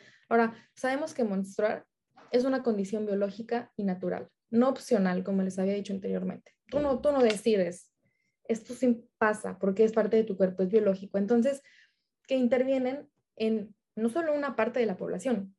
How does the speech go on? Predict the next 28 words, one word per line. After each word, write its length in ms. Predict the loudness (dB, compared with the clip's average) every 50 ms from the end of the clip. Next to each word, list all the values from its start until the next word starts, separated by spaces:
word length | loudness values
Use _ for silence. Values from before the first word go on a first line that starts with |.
| _ _ _ _ -4
una 240 | -2 -2 -2 -2 -2
enorme 500 | -2 -2 0 2 2 2 2 0 -2 -4
parte 340 | -2 0 0 0 0 2 2
de 80 | 2 2
la 180 | 2 0 -2
población. 640 | -2 -2 -2 -2 -4 -8 -8 -6 -6 -6 -6 -8 _ _ _ _ _ _ _ _ _
Entonces, 300 | _ -6 -6 -4 -6 -2 0
estos 320 | 0 2 2 0 0 2 2
artículos 840 | 2 2 2 0 -2 -2 -2 -2 -2 -2 -2 -2 -2 -4 -10 _ _ _
son 260 | -6 0 2 4 4
de 100 | 4 4
primera 440 | 4 4 4 4 4 4 2 2 2
necesidad 720 | 2 2 2 -2 -4 -2 -2 -2 0 0 -2 -2 -4 -8 _ _ _
y 160 | -6 -4 0
tener 320 | 2 2 4 4 4 2
acceso 420 | 0 -2 -4 -4 -4 -4 -2 0 0
a 80 | 0
ellos 320 | 2 2 0 0 0 -2 -6 _
es 180 | -10 -10 -8 -6
un 120 | -6 -6
derecho 520 | -6 -6 -6 -6 -8 -8 -8 -8 -8 -8 -8 -8
y 160 | -6 -4 -4
es 260 | -4 -6 -8 -14 _ _
vital. 460 | -4 -2 -2 -2 -2 -4 -8 -12 -14 _ _ _ _ _ _ _ _ _ _ _ _ _ _ -2
El 140 | 0 0 0
quitar 340 | -2 -6 -2 2 4 4 6
el 140 | 4 4 4
impuesto 760 | 4 2 2 2 -2 -2 -2 -4 -6 -6 -6 -6 -8 -10